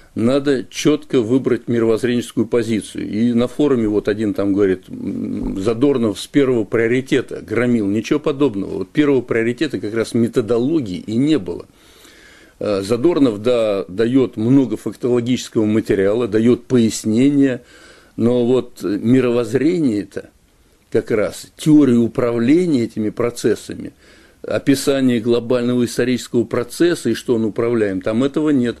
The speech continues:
Даже пример такой, там, э, я очень, э, ну что ли, и знаком я лично с ним, Михаил Иванович Ножкин выступал. Ну, вы знаете его, я его поклонник, э, ещё со школьной скамьи, значит, когда вот фильмы его смотрели, все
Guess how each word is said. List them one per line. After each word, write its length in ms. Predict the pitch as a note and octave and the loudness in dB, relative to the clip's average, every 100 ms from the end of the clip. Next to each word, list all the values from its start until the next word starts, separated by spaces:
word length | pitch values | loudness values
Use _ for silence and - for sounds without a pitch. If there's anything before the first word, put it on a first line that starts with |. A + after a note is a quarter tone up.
| - | -4
Даже 240 | C#3 C#3+ | -2 0
пример 380 | C#3 C#3+ D3 A#2 | 0 2 2 2
такой, 340 | A#2+ - A#2+ | -2 0 0
там, 260 | A2 A2 G2 - - - - - - | 0 -2 -6 -12 -20 -20 -20 -20 -8
э, 320 | G#2+ G2+ F#2+ | -4 -2 0
я 140 | A2+ | 2
очень, 480 | B2 C3 B2+ A#2 G#2 - _ _ _ | 4 2 0 -4 -6 -8 _ _ _
э, 260 | F2+ F2+ F2+ | -12 -10 -6
ну 180 | G2 A#2+ | -2 -4
что 220 | - A#2+ | 0 0
ли, 260 | G2+ F#2 E2+ - _ _ _ _ | 2 -2 -4 -12 _ _ _ _
и 100 | G#2+ | -6
знаком 480 | G2+ G#2+ - C#3+ C#3 | -2 -2 2 2 4
я 140 | A#2 | 2
лично 360 | G#2+ A2 - G2+ | 2 -2 -2 -6
с 120 | - | -4
ним, 280 | G#2+ F#2 - _ _ | -4 -4 -6 _ _
Михаил 380 | G#2+ G#2 B2+ B2 | -2 0 0 2
Иванович 320 | A2+ G#2+ - | 0 -2 0
Ножкин 440 | C#3 D3+ - F2+ | 0 0 -2 -8
выступал. 680 | E2 G2+ - A#2+ - F#2 G2 - _ _ | -6 -6 -2 -2 0 -4 -4 -10 _ _
Ну, 140 | C3 | -2
вы 100 | C3+ | 0
знаете 440 | A2 B2+ A2 G2 F#2 | 0 0 0 -2 -2
его, 160 | F#2 F#2 | 0 2
я 300 | G2 G2 E2 - - | 2 0 -4 -16 -6
его 220 | G#2+ G#2+ | 0 0
поклонник, 640 | G2 G#2 - B2 G#2+ F2 - | 0 -4 0 0 0 -4 -8
э, 240 | A#2 F2+ - - | -10 -10 -12 -12
ещё 400 | F#2+ - G#2 F2+ - _ - | -12 -4 -2 -2 -6 _ -8
со 160 | - | -4
школьной 480 | G#2+ - A#2+ F#2 A2+ | -2 0 0 2 -2
скамьи, 440 | - A2 A2+ A2+ | -2 0 0 2
значит, 340 | G2 F#2+ F2+ F2+ | 0 -2 -4 -6
когда 280 | F#2+ G2 F#2+ | -4 0 0
вот 160 | F#2 | 0
фильмы 380 | - A#2+ G#2 F#2+ | -2 -2 0 0
его 140 | F2 F2+ | -2 -4
смотрели, 560 | - F#2+ - C#3 A#2+ | -4 -2 0 2 0
все 320 | F2+ - F#2 | -2 -6 -6